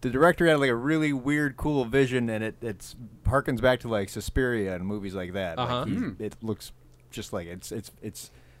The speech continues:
Speaker 1: very weird, and a lot of things are uncomfortable, but purposely so.
Speaker 2: Oh,
Speaker 1: So,
Speaker 2: okay, okay.
Speaker 1: Excess Flesh.
Speaker 2: Excess
Speaker 3: You get
Speaker 2: Flesh.
Speaker 3: killed?
Speaker 1: Uh, I don't, but I'm apparently, uh, uh, my character is the reason that the, uh, the main character is, uh, messed up in the head.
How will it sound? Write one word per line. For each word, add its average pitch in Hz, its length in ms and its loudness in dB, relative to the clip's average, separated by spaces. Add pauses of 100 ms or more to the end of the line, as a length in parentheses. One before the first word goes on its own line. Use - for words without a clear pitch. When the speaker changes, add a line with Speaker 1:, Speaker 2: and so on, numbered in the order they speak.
(160)
Speaker 1:
very 139 260 4
weird, 135 280 6
and 120 60 0
a 113 40 0
lot 120 100 4
of 117 60 -2
things 123 160 -4
are 110 80 -4
uncomfortable, 110 540 -4
but 98 180 -6
purposely - 480 -6
so. 76 240 -10 (100)
Speaker 2:
Oh, 156 140 6
Speaker 1:
So, - 40 2
Speaker 2:
okay, 101 180 -2
okay. 101 240 -6 (460)
Speaker 1:
Excess 123 300 0
Flesh. - 380 -12 (100)
Speaker 2:
Excess 143 160 4
Speaker 3:
You 131 80 2
get 147 80 2
Speaker 2:
Flesh. - 120 0
Speaker 3:
killed? 240 180 4 (920)
Speaker 1:
Uh, 156 520 8 (200)
I 139 160 2
don't, 135 580 6
but 123 180 4
I'm 127 200 4
apparently, 143 360 2
uh, 123 320 4
uh, 117 220 2
my 113 200 0
character 131 340 0
is 110 80 0
the 104 100 0
reason 107 400 0
that 104 220 -2
the, 95 260 -2
uh, 92 140 -4
the 92 100 -2
main 113 320 0
character 95 640 -10
is, 80 520 -18
uh, 82 220 -12
messed 95 320 -6
up 95 140 -6
in 87 60 -10
the 85 80 -10
head. 85 300 -10